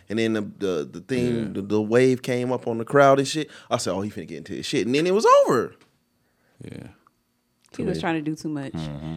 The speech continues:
Speaker 3: He was worried more about, like, im-, impressing Atlanta. Like, that whole, the Super Bowl, everything was about being popular in Atlanta. It had
Speaker 2: But you're
Speaker 3: nothing
Speaker 2: in
Speaker 3: to
Speaker 2: Ve-,
Speaker 3: do.
Speaker 2: you're in Vegas,
Speaker 3: You're in
Speaker 2: though.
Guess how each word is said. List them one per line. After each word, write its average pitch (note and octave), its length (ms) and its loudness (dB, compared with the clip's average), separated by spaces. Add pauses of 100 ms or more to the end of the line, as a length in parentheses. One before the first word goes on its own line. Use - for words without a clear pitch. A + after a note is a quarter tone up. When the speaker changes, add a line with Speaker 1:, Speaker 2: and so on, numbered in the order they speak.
Speaker 3:
He A#3 160 -6
was A3+ 240 -4
worried F#3 560 -2
more E3+ 360 -2
about, D3 320 -6
like, C#3 240 -8 (200)
im-, D#3 360 -6
impressing D#3 480 -6
Atlanta. F3 480 -8 (160)
Like, D#3 320 -6
that F3+ 300 -4
whole, F3 280 -2
the D#3+ 120 -6
Super F#3 300 -8
Bowl, D3+ 540 -4 (400)
everything E3+ 600 -6 (120)
was D#3 160 -4
about D3 340 -2
being D3+ 400 -4 (120)
popular D#3 440 -4
in D3 120 -4
Atlanta. C#3 400 -10 (560)
It - 60 -4
had F3 200 0
Speaker 2:
But F3+ 140 2
you're B2 80 2
Speaker 3:
nothing A#2 60 2
Speaker 2:
in - 60 2
Speaker 3:
to - 60 2
Speaker 2:
Ve-, B2 100 0
Speaker 3:
do. F3 80 2
Speaker 2:
you're C3+ 120 2
in A#2+ 60 -2
Vegas, C#3 300 0
Speaker 3:
You're A#3+ 120 2
in A3 160 2
Speaker 2:
though. F#3+ 40 -6